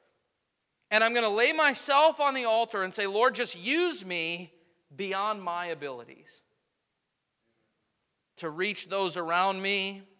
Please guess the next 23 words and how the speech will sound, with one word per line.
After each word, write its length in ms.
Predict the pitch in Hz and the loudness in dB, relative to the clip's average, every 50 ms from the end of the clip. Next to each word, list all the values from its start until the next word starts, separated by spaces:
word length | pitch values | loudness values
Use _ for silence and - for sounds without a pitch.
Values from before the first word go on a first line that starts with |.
| _ _ _ _ _ _ _ _ _ _ _ _ _ _ _ _ _ - - | _ _ _ _ _ _ _ _ _ _ _ _ _ _ _ _ _ -14 -8
to 100 | - 190 | -8 -6
give 340 | 151 160 196 220 220 196 185 | 0 2 4 4 4 4 2
and 100 | 190 180 | -2 -4
support 440 | - 214 - - 220 214 214 196 - | -8 -10 -6 -4 -2 -2 -2 -2 -4
the 80 | 180 | -6
work 300 | 185 190 202 208 202 202 | -4 -2 -2 -2 -4 -4
of 100 | 214 170 | -6 -6
the 80 | 180 180 | -4 -4
Lord, 480 | 180 185 185 185 190 196 196 196 190 - - _ - - - - - _ - | -4 -2 -2 -2 -2 -2 -4 -6 -8 -12 -20 _ -20 -20 -20 -20 -20 _ -10
to 100 | 208 190 | -4 0
be 100 | 214 202 | 0 0
a 60 | 180 | 0
blessing 500 | 156 180 196 196 214 208 - 269 240 214 | 2 2 4 4 4 2 0 -6 -10 -8
and 80 | 175 | -8
a 60 | 165 160 | -8 -4
help 380 | 180 196 196 214 214 214 - | -2 0 0 0 0 -4 -10
to 60 | 202 | -14
the 80 | 175 165 | -14 -14
church 600 | - - - 208 202 208 208 - - - - - _ _ _ _ _ _ _ _ | -14 -10 -6 -2 -2 -2 -2 -4 -8 -12 -12 -16 _ _ _ _ _ _ _ _
here." 600 | _ - 226 214 214 214 208 208 208 208 202 196 - - _ _ _ _ _ _ _ _ _ _ _ _ _ _ _ _ _ _ _ _ _ _ _ _ _ _ | _ -4 0 2 2 2 2 0 -2 -4 -6 -10 -16 -20 _ _ _ _ _ _ _ _ _ _ _ _ _ _ _ _ _ _ _ _ _ _ _ _ _ _
To 160 | - 254 269 | -2 -2 2
their 180 | 254 254 220 214 | 4 4 2 2
power, 640 | 220 - 240 196 202 220 233 240 233 233 233 220 | 2 0 2 2 4 4 4 4 2 2 2 0